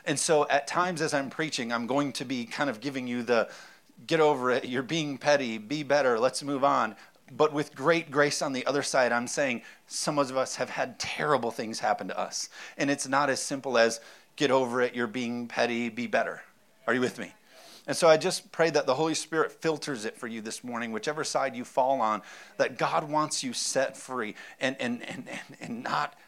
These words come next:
in slavery to that thing that happened to you or has held you. But, but he's, he's the wonderful counselor, the scripture says. And he will walk with you with great grace and great leading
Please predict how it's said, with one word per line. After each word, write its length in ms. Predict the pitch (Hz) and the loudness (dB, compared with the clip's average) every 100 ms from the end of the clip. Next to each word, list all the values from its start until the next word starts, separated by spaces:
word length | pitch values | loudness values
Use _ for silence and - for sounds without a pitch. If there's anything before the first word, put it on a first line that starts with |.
| _ - | _ -8
in 120 | 147 | -6
slavery 760 | 113 - 156 156 135 123 82 85 - _ _ _ _ - _ - - | -2 -2 -2 -2 -2 -4 -8 -10 -18 _ _ _ _ -20 _ -20 -4
to 120 | 165 | 0
that 220 | 147 120 | 0 0
thing 200 | - 160 | -4 -2
that 120 | 131 | -4
happened 440 | - - 139 - 123 | -4 -4 -4 -6 -6
to 40 | |
you 140 | 120 117 | -4 -2
or 120 | 107 | 0
has 120 | 107 | -2
held 400 | - 156 147 113 | -4 -2 -2 -2
you. 140 | 120 - - - | -4 -6 -14 2
But, 300 | 143 135 135 | 4 4 2
but 180 | 143 143 | -2 -2
he's, 320 | - 170 - - - _ | -8 -8 -8 -10 -20 _
he's 180 | - 143 | -12 -6
the 100 | 156 | -4
wonderful 640 | 131 156 165 156 156 156 | 0 0 2 -2 -2 -4
counselor, 540 | 151 147 139 - 127 110 | -4 -2 -2 -2 -4 -2
the 80 | |
scripture 380 | 101 - 113 117 | -4 -4 -6 -6
says. 440 | - 98 85 - - - - - - | -8 -8 -8 -12 -14 -18 -20 -20 -4
And 140 | 151 | -2
he 140 | 147 | -2
will 240 | 170 156 123 | 0 0 2
walk 400 | 127 156 160 - | 4 6 4 -2
with 200 | 143 - | -6 -4
you 280 | 123 117 107 | -4 -2 -2
with 180 | 101 | -6
great 420 | - 151 147 156 139 | -4 0 0 -2 -6
grace 540 | 143 135 104 - - | 0 0 0 -6 -6
and 160 | 131 113 | -6 -6
great 320 | 110 156 147 | 0 0 0
leading 380 | 143 156 123 | -4 -2 -2